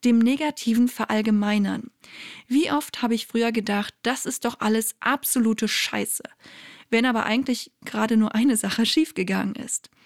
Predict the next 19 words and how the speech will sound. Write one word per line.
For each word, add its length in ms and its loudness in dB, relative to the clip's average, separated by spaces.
Aber 180 2
aus 120 -2
einer 240 2
kleinen 360 2
Sache 440 0
wird 220 -2
beim 180 0
Verallgemeinern 760 0
eben 240 0
eine 220 4
riesige 480 0
Sache 280 -2
und 120 2
plötzlich 340 -2
sehen 240 4
wir 160 0
überall 580 0
das 160 0
Schlechte. 520 -6